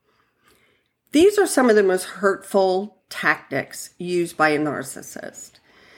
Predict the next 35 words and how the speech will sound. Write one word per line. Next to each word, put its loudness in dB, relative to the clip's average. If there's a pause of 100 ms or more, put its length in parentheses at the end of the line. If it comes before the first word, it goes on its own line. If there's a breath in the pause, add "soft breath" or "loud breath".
(200 soft breath)
Depending 2
on 4
whether 4
they 2
are 2
overt 2
or 0
covert, 0
they 4
may 4
use 0
other 4
methods 0 (100)
in 4
addition 0
to -14
what 2
I've 2
mentioned -2
here. -14 (880 soft breath)
If 0
you 6
suspect 0
that -2
you're 4
with 0
someone 2
who 0
is 0
a 2
narcissist, -2 (100)
I 4
would -2
highly 0
recommend 2